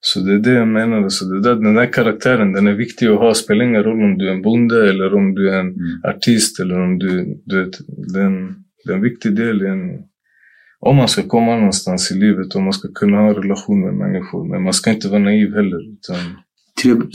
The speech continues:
Speaker 2: sämsta egenskaper.
Speaker 1: Eh, tre sämsta egenskaper.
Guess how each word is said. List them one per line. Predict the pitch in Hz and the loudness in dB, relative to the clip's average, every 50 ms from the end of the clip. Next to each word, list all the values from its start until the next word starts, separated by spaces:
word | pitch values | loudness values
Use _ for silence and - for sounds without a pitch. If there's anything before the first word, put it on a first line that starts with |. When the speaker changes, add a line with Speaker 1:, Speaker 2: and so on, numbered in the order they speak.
| - - | -2 2
Speaker 2:
sämsta | - 117 107 104 101 - 113 98 85 | 4 4 4 4 4 2 2 2 4
egenskaper. | - 85 85 - - - 85 85 87 - 85 - _ - - - - _ _ _ _ _ - - - - - - | 2 2 0 0 -2 -4 -6 -4 -6 -8 -10 -10 _ -18 -18 -18 -18 _ _ _ _ _ -4 -4 -4 -4 -4 0
Speaker 1:
Eh, | 98 95 92 95 95 90 92 - - _ _ - - | 0 2 2 2 0 -2 -4 -6 -10 _ _ -6 -2
tre | 92 110 113 | 2 2 2
sämsta | 107 - - 120 117 120 - - - 120 110 107 | 2 2 2 2 2 2 2 0 2 2 4 4
egenskaper. | 107 101 104 101 - - - 113 110 107 110 - 95 | 4 4 2 0 0 2 2 2 2 2 0 -2 -4